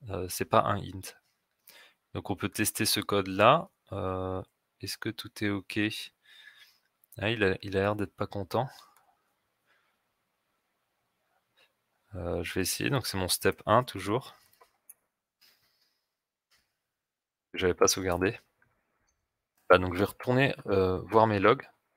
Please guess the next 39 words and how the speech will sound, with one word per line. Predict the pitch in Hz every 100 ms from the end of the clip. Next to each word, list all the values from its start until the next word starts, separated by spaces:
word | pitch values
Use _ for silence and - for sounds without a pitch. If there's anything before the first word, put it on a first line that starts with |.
| - - - - - - - - - _ _ _ _ _ _ _ _ _ _ _ -
Et | 98
là, | 95
normalement, | 107 95 90 98 113 101
on | 92
va | 92 98
avoir | 95 104
un | 98
petit | 87 - - - 107
quarante-deux | 101 110 101 101 113
qui | 113
se | - 95
glisse | 98 107
quelque | - 98 92
part. | 95 - 117 - -
Voilà, | 98 98
il | 95
est |
là. | 87 82 - - - _ _ _ _ _ - - - - - - - _ - _
Donc | 104 90
là, | 139
on | 165
a | 117
fait | - 147
une | 135
première | - 123 135 -
communication. | - 143 139 139 131 117 - 139 _ _ _ _ -
Euh, | 101 92
donc | 101 -
tout | 147
ça, | 143 165 -
là, | 107 135
on | 127
est | 104
vraiment, | 104 123 147 139
euh, | 101
sur | - 104
un |
scope | 104 143 127
local. | 127 - 113 95